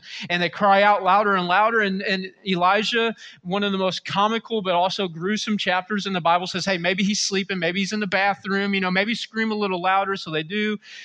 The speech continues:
and Baal is silent. Why? Because he's a false god.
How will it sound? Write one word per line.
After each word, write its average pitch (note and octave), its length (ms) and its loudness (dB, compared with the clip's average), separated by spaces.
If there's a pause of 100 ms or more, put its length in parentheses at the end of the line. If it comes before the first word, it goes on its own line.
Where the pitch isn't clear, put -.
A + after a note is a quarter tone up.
(220)
and F3 420 0
Baal F#3 300 0
is E3 100 -6
silent. F3+ 540 0
Why? F3 180 2
Because C#3+ 240 -6
he's D#3 160 -6
a D#3 60 -10
false F#3 400 -4
god. D3+ 480 -2